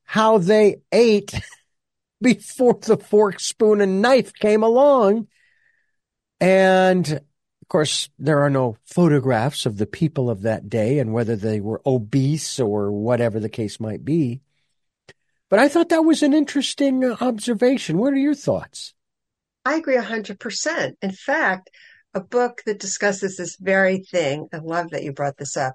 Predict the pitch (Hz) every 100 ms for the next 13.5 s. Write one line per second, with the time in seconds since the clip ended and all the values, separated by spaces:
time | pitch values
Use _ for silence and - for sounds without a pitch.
0 | - 180 - 185 175 175 165 185 190 185
1 | 190 180 170 - 180 160 135 123 135 -
2 | _ _ _ _ _ _ 180 175 180 160
3 | 151 151 143 147 123 - - _ _ _
4 | _ _ _ _ _ 220 220 214 - 220
5 | - 202 269 262 254 226 196 196 208 208
6 | 208 214 269 269 - 170 131 - 180 175
7 | - 196 190 - 202 180 165 185 175 165
8 | 151 160 151 151 - 156 143 147 147 -
9 | 190 - 294 302 226 151 151 - 160 -
10 | 156 - 160 135 113 _ _ _ - 214
11 | 202 196 180 175 170 165 151 - 202 190
12 | 147 135 139 - - _ _ _ - 214
13 | 202 185 - -